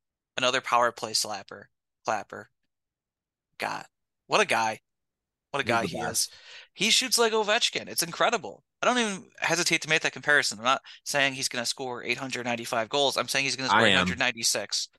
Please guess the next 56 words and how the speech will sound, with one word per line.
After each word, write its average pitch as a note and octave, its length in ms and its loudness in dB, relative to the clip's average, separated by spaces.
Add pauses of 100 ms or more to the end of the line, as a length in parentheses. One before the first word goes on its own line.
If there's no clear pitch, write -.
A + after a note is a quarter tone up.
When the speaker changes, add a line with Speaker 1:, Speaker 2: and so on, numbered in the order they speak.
(120)
Speaker 2:
There G#2+ 260 4
we G2+ 120 -2
go. D#2+ 200 -6 (260)
Speaker 1:
<laughs> C#3+ 200 -4
Um, C3 280 2 (400)
Speaker 2:
<laughs> - 420 -14
Speaker 1:
but G#3+ 120 2
no, A3 140 8
he's F3 240 4
like, F#3+ 240 0
he, - 240 -8 (280)
it's F3 140 2
like G3 140 4
he, F3 160 2 (140)
he A3+ 160 0
has F3 220 2
a F3 60 2
spot G#3+ 380 4
now, B1 240 -14 (260)
and - 100 -6
he's E3+ 160 -4
a E3+ 60 0
guy D#3 120 4
you D#3+ 120 2
have D3+ 80 2
Speaker 2:
Mm-hmm. C3+ 60 -10
Speaker 1:
to D#3 60 -8
be D3+ 100 -4
like, B2 260 0 (380)
you D#3+ 100 0
have E3+ 100 2
to F#3 60 -2
orient D#3 420 0
your C#3+ 140 -8
penalty D3 360 -4
kill A#2+ 200 -2
around A2+ 280 -2
him. C#3+ 220 -8 (220)
So B2 180 -2
shout D#3+ 200 2
out D3 80 0
to - 100 -4
him. G#2+ 120 -2 (220)
But C#3+ 80 -4
you E3+ 80 4
asked A#3 160 4
about G3+ 160 2
Peyton C3+ 220 -6
Krebs, G#2 420 -4 (320)
and D#3+ 120 2
I A#3+ 80 2
really D4+ 180 -4
like C4+ 220 0
Peyton D#3+ 240 -4
Krebs. - 460 -6 (140)
Like, A#2+ 220 -4